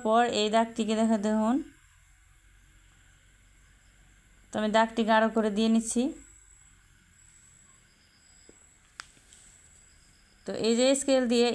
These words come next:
এই যে নিচ থেকে দেখুন, এই যে কোণা থেকে আমি এভাবে এই যে কোণা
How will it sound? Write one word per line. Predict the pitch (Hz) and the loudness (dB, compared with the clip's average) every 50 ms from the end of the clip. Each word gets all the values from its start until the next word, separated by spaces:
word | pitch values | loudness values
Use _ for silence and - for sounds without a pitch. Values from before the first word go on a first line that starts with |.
| 220 226 | 0 0
এই | 226 208 | 0 2
যে | 233 233 233 226 233 | 2 2 2 4 2
নিচ | 254 262 - - - | 2 0 -2 -2 -2
থেকে | 269 233 240 226 208 | -2 0 0 0 0
দেখুন, | 220 220 226 226 226 220 | 0 0 2 2 2 0
এই | 220 196 | 0 0
যে | 208 214 208 214 - | -2 -2 -4 -2 -2
কোণা | 226 226 226 226 220 - | 0 0 0 0 -2 -2
থেকে | 226 190 202 208 220 262 320 - - - _ _ - - 190 | -4 -2 0 0 0 -2 -2 -6 -12 -20 _ _ -10 -8 -4
আমি | 196 196 202 226 269 294 294 - - - - - - - _ _ _ _ _ _ _ _ _ _ - _ _ _ _ _ - - _ _ _ _ _ - _ _ _ _ _ - | -2 -2 0 0 -2 -4 -6 -10 -20 -20 -20 -20 -20 -20 _ _ _ _ _ _ _ _ _ _ -20 _ _ _ _ _ -20 -20 _ _ _ _ _ -20 _ _ _ _ _ -12
এভাবে | - 202 208 208 214 208 202 214 214 | -8 -4 -2 0 0 0 0 -2 -2
এই | 202 202 | 0 -2
যে | 208 202 | -4 -2
কোণা | 220 226 226 | -2 0 0